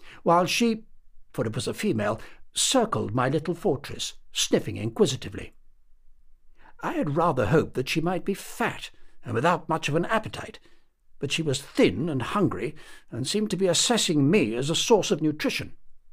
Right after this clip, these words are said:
I temporarily distracted her by throwing some food, a large ham, a cheddar cheese, and a chocolate cake, onto the ice. While she was picking her way through these delicacies,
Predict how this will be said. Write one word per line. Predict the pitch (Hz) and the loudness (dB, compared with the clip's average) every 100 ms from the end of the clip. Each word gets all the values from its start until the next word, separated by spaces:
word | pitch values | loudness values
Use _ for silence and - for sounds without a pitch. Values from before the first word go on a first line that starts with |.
| - - - - - - - - - | -20 -20 -20 -20 -20 -20 -18 -18 -6
I | 143 | -2
temporarily | 147 214 160 147 180 170 139 | 4 4 4 6 10 10 8
distracted | 123 120 - 214 214 - | 0 -2 2 0 0 -8
her | - | -8
by | 131 - 113 - | -4 -4 -4 -12
throwing | - 339 - 117 | -2 2 2 2
some | 117 165 151 | 0 0 0
food, | - 254 98 - - - - - | 0 0 0 -4 -16 -20 -18 -10
a | - | 0
large | 127 160 139 127 | 4 6 4 2
ham, | 123 151 135 151 | 0 2 2 0
a | 117 | -4
cheddar | 107 - 160 139 | -2 2 4 2
cheese, | - 208 135 127 | 0 0 0 -2
and | 117 | -4
a | |
chocolate | 107 208 - 131 - | -2 -4 -2 -4 0
cake, | 214 131 - - - - | 2 2 -2 -16 -2 6
onto | 208 139 | 6 6
the | 127 180 | 0 -2
ice. | 160 101 - - - - - - _ _ _ - - - - _ | -2 -2 -6 -8 -16 -20 -20 -20 _ _ _ -20 -20 -20 -20 _
While | 180 233 254 | 2 4 4
she | 185 | 2
was | 147 - | 2 -2
picking | - 220 185 139 | 4 4 6 4
her | 131 | 4
way | 131 151 | 4 2
through | - 143 110 | 2 -2 0
these | 156 107 | 0 0
delicacies, | 98 196 139 - - - | 4 4 4 -2 -6 -6